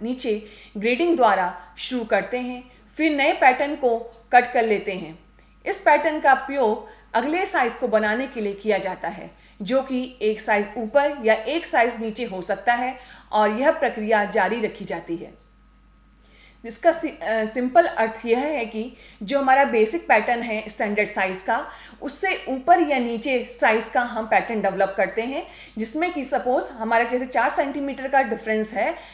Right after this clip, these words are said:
size में, तो चार centimeter नीचे की ओर mark करेंगे या उस समय चार centimeter ऊपर बनाना है तो चार centimeter ऊपर mark करेंगे और जो basic pattern में डिजाइन हैं वो same रहेंगी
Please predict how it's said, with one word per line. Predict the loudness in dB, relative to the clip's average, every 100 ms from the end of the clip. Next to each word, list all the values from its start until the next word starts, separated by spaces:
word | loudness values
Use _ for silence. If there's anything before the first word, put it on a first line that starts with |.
| -18 -4
size | 0 2 0
में, | -4 -6 -4
तो | 0
चार | 2 4
centimeter | 2 -2 -2 -4 0 2
नीचे | 2 -2 -2 -2 -4
की | 0
ओर | 0
mark | 2 2 4
करेंगे | 2 2 -2 -4 -8 -16 2
या | 2
उस | 4
समय | 0 0
चार | 4 4
centimeter | 2 0 -2 -2 0 0 0 -6 -20 _ -20 -20 -8
ऊपर | 0 8 8
बनाना | 8 4 2
है | 0 -2
तो | -4
चार | 2 2 4
centimeter | 2 2 0 0
ऊपर | 0 0 0
mark | 2 0 2
करेंगे | 0 0 -2 -4 -6 -18 -2
और | 2 2
जो | 0
basic | 0 -2 -2 0
pattern | 2 2 -2
में | -2
डिजाइन | 0 0 -2
हैं | -4
वो | -4 -4
same | -4 -4 -2
रहेंगी | 0 0 -2 -4